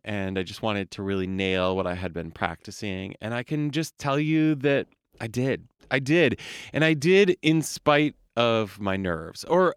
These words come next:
actually, let me rephrase that. I did with my nerves. So, of course, it's scary to get up in front of a room full of people that potentially hold a key to some opportunities to your future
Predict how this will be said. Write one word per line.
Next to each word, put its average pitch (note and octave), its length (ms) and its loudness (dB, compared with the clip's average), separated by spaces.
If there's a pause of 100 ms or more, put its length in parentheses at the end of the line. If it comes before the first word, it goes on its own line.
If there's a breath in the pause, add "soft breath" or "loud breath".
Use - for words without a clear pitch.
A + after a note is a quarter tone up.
actually, G#3 400 2
let G#3+ 160 2
me C4 100 4
rephrase D3 540 2
that. F#2 240 0 (100)
I C#3+ 140 4
did D#3+ 480 2 (400 soft breath)
with B2+ 500 2 (420 soft breath)
my G2 200 0
nerves. - 580 -8 (400 loud breath)
So, D#3+ 480 4 (460)
of E3+ 140 -4
course, A#3 560 4
it's D#3+ 180 2
scary D3+ 580 2
to G#2 120 0
get B2 120 2
up C3+ 140 0
in B2+ 60 -6
front C3+ 180 2
of B2+ 80 2
a A#2 60 2
room C3+ 260 2
full B2+ 220 0
of G#2+ 100 -4
people C3+ 380 -2
that - 140 -4
potentially C#3+ 500 -4
hold B2+ 400 0
a A2 60 -2
key D#3+ 500 -2
to C3+ 240 -4
some C#3 160 -6
opportunities C#3 800 0
to - 160 -10
your A2 100 0
future A#2+ 520 -2